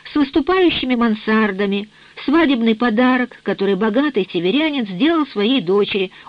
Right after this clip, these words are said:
умершей потом от туберкулеза. "Построен на славу, как ни один другой дом в городе", — говорил Гант. Тем не менее, он отказался купить его совместно с Элизой, и она с тоской в сердце видела,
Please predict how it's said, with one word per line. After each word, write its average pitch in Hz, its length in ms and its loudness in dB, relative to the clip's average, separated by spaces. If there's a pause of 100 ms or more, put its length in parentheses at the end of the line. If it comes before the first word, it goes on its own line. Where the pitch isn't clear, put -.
умершей 262 520 0
потом 277 420 -4
от 254 200 -6
туберкулеза. 160 840 -6 (1700)
"Построен 202 580 0
на 277 140 0 (100)
славу, 175 500 -2 (180)
как 214 200 -2
ни 247 160 4
один 214 280 2
другой 240 340 2
дом 190 220 0
в 196 80 -6
городе", — 185 400 0
говорил 202 360 0
Гант. 202 400 -4 (760)
Тем 240 260 4
не 226 100 4
менее, 233 460 4
он 240 240 2
отказался 214 720 -2
купить 202 400 -2
его 214 200 2
совместно 214 500 -4
с 214 100 -18
Элизой, 156 580 -4 (280)
и 208 80 -2
она 208 260 0
с - 80 -14
тоской 330 460 -4
в 320 60 -6
сердце 254 320 -4
видела, 190 500 -4